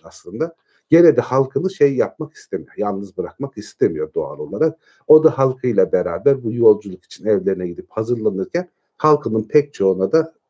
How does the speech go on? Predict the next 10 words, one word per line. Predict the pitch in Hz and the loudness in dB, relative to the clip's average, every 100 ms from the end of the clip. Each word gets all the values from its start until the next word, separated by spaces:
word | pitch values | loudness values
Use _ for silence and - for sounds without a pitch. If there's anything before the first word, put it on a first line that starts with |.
| _ | _
yardımlarda | 110 113 104 98 87 80 71 - - | -2 0 0 -4 -6 -8 -12 -18 -20
bulunuyor | - 131 _ _ _ - | -20 -20 _ _ _ -2
bu | 95 | -2
hazırlıklar | 90 80 76 71 - - | -4 -8 -10 -12 -16 -20
sırasında. | - - - - _ - _ _ _ - - - - - | -18 -20 -20 -20 _ -20 _ _ _ -20 -20 -20 -12 2
Ve | 175 196 | 6 6
şey | - 196 196 | 4 0 2
diyor, | 131 104 | 2 2
e, | 104 104 104 104 101 98 104 104 | 2 2 2 0 -2 -2 -4 -6
Feanor'da, | - 123 110 104 98 95 87 | 0 2 2 0 -2 -2 -4